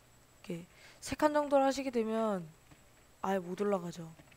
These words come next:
그래서 알려드릴게. 시프트하고 스페이스바하고 동시에 누르시면 게이지가 차요.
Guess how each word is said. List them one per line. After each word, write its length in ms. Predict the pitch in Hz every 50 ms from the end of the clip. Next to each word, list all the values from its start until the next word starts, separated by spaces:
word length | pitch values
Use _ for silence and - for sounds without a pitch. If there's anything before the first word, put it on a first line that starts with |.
| - - - - - - - - - - - - - - - - - -
그래서 480 | - 202 214 202 254 247 254 247 233 - -
알려드릴게. 600 | 190 196 202 196 185 190 180 180 - - 170 160 - - -
시프트하고 1000 | - - - 262 - - - - - 262 233 214 202 208 226 220 202 175 160 - - - -
스페이스바하고 680 | - - - - - 285 285 - 269 254 233 226 214 208
동시에 280 | 196 - 202 202 190 202 185
누르시면 480 | 185 175 165 - 170 170 165 165 190 - - - - - - - - - - -
게이지가 380 | - 226 240 254 233 240 214
차요. 360 | - - 196 180 165 156 160